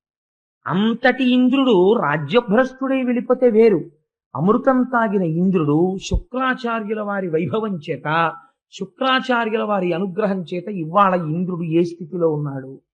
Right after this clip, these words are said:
అంటే, ఎండకన్నెరుగని ఇంద్రుని ఇల్లాలు పలుపంచలను జాలిపడిన నేడు. అసలు ఎన్నడూ కష్టం అంటే ఏమిటో తెలియనటువంటి శచీదేవి,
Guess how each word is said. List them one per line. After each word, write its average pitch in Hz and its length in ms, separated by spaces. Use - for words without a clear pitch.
అంటే, 151 540
ఎండకన్నెరుగని 214 1200
ఇంద్రుని 202 420
ఇల్లాలు 185 640
పలుపంచలను 208 1000
జాలిపడిన 175 720
నేడు. 143 400
అసలు 202 680
ఎన్నడూ 262 720
కష్టం 262 400
అంటే 262 360
ఏమిటో 254 480
తెలియనటువంటి 233 840
శచీదేవి, 196 1000